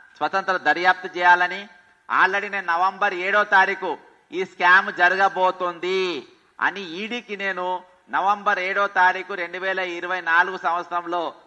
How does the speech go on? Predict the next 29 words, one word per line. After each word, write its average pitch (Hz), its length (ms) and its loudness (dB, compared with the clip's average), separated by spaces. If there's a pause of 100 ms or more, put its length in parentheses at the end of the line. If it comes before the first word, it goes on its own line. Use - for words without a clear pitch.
(180)
నేను 160 180 -6
ఫిర్యాదు 175 500 -2
already 160 380 0
నేను 160 220 -8
చేయడం 151 320 0
జరిగింది. 139 420 -6 (480)
సుంకశీల 202 500 0
విచారణ 190 420 4
నివేదిక 190 560 -2
బహిరంగ, 185 540 0
బహిర్గతం 180 580 -4
చేయాలి. 151 640 -2 (300)
ఇంతవరకు 190 500 -2
దాన్ని 185 240 -4
బయట 170 260 -2
పెట్టకుండా 175 500 -2
బ్లాక్ 185 400 2
లిస్ట్ 196 220 -10
లో 190 60 -4
ఎక్కాల్సిన 180 800 0 (320)
మెగా 180 320 2
కంపెనీని 185 720 -4
ఈ 170 200 -6
రోజు 190 280 -4
నెత్తికెక్కించుకొని 175 1200 -12 (380)
ఇంత 196 240 -6
పెద్ద 196 320 -2
వర్క్ 180 720 -2
వన్ 180 240 -4